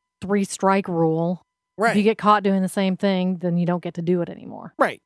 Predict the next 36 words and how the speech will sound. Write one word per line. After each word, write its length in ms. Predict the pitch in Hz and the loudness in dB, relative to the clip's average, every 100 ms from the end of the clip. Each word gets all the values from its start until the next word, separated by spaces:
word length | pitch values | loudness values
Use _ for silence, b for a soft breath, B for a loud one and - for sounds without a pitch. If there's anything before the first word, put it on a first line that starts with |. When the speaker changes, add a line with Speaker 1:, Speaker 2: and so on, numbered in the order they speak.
| _ | _
Speaker 2:
You've, 420 | 170 202 175 147 | 0 0 -2 -2
we've 280 | 165 175 160 | 0 0 -2
caught 200 | 165 143 | -4 -2
you 80 | 147 | -2
several 240 | 151 135 | -4 -4
times 240 | 131 117 127 | -6 -10 -12
and 80 | |
you 60 | 131 | -12
keep 160 | 151 135 | -8 -8
Speaker 1:
Mm-hmm. 80 | |
Speaker 2:
paying 140 | 131 127 | -8 -10
the 60 | |
fine. 260 | 131 98 127 | -10 -12 -10
So 100 | 147 | -10
the 180 | 131 131 | -10 -10
answer 200 | 127 135 | -8 -6
is 100 | 123 | -6
now 100 | 127 | -8
you 100 | 113 | -10
don't 100 | 110 | -12
get 80 | 107 | -12
to 40 | 113 | -16
have 80 | 110 | -16
a 20 | |
casino. 300 | 131 220 147 | -6 -4 -4
The 80 | 151 | -4
problem 300 | 262 269 202 | -2 -2 -2
is 100 | 196 | -4
the 60 | |
state's 240 | 196 190 185 | -4 -6 -6
getting 160 | 175 | -6
all 80 | 165 | -6
that 80 | 147 | -6
fucking 240 | 151 156 | -6 -6
money. 120 | 196 185 | -4 0
Speaker 1:
Exactly. 560 | 196 220 - - 180 | 0 0 -6 -14 -14